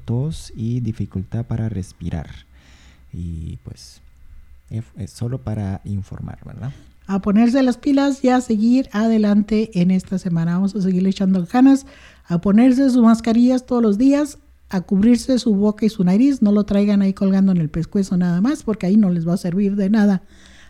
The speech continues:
Speaker 2: A lavarse las manos, a desinfectarse y, y a echarle ganas. Positivismo siempre, a seguir adelante. Gracias por el favor de su atención en este día.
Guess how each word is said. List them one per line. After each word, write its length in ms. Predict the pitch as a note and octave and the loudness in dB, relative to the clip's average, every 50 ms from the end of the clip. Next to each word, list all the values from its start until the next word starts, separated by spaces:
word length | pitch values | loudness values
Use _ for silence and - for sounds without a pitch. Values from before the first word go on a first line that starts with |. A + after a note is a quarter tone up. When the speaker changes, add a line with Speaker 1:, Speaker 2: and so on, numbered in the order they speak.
| - | -12
Speaker 2:
A 80 | - G#3 | -6 -2
lavarse 340 | A3+ A3+ A3+ A#3 A3+ A3+ B3 | 0 2 2 0 0 0 0
las 220 | G#3 F#3+ F3+ G3 | 0 2 4 6
manos, 480 | A#3 C#4+ D#4+ D#4+ D#4+ D#4+ D#4+ D#4 - - - | 6 8 8 6 2 0 -2 -4 -8 -18 -20
a 160 | - - F#3 F#3+ | -8 -4 -2 0
desinfectarse 1000 | F#3 F3 - - F3+ E3+ - F3+ F3 - - C4 C4+ C#4 C4 - - C#4+ C4+ - - - - - - _ - - _ _ | 0 0 0 0 0 0 0 -6 -8 -4 -2 -2 0 0 -2 -2 -2 -2 -2 -4 -8 -18 -20 -20 -20 _ -20 -20 _ _
y, 340 | - A3+ G#3 G3+ G3+ G#3 G3+ - | -6 -2 0 0 0 -2 -2 -2
y 500 | F#3+ F#3+ F#3+ F3+ F3 F3+ F3+ F3 E3 D#3 - - - - - - - - - - | 0 0 2 2 4 4 4 4 4 2 -2 -10 -20 -20 -20 -20 -20 -20 -6 -4
a 60 | G3 | -4
echarle 300 | - - C#4 C#4+ D4 C#4 | -2 0 0 0 0 2
ganas. 420 | C#4+ C#4 B3 A3+ G3+ - - - - - - - - | 4 6 6 6 4 0 -6 -16 -20 -20 -20 -20 -20
Positivismo 800 | - - - - A3 F#3 A3 G#3+ A#3 C4 C4+ A#3+ A#3+ G#3+ G#3 - | -20 -18 -6 -4 -2 0 4 4 6 8 8 8 8 6 6 2
siempre, 520 | - - A#3+ A#3 A3 A3 G#3+ F#3 E3 - - - - | 0 0 2 2 2 2 2 -2 -6 -8 -12 -20 -20
a 40 | - | -12
seguir 300 | - - G3+ G3+ G#3 A3 | -6 -2 0 0 2 2
adelante. 500 | G#3+ G#3 G3+ F#3+ F3+ F3 F3 - - - - - - - - - - - - | 4 4 4 4 2 2 0 -2 -10 -20 -20 -20 -20 -20 -20 -20 -20 -8 0
Gracias 440 | F#3+ A3+ B3+ C4+ C#4 C4 - D4 C4 | 2 4 4 4 2 2 0 -2 0
por 160 | - C4 B3 | 0 0 2
el 80 | A#3+ | 2
favor 280 | A#3 B3 A#3 A#3 A#3+ B3 | 4 2 2 4 2 2
de 100 | C4+ B3+ | 2 2
su 100 | - B3 | 2 0
atención 640 | A3 G#3 A#3 G#3+ G#3+ G#3 - B3+ B3+ C4+ C#4 C#4+ C#4+ - | 2 4 4 4 4 6 6 6 6 8 6 6 4 4
en 140 | G#3+ G#3 | 4 4
este 300 | A3+ A3+ A3 - B3 A3+ | 4 4 2 2 -2 0
día. 360 | A3 C4+ C#4 D4 D4+ D#4 D4 | 2 4 4 4 2 0 -2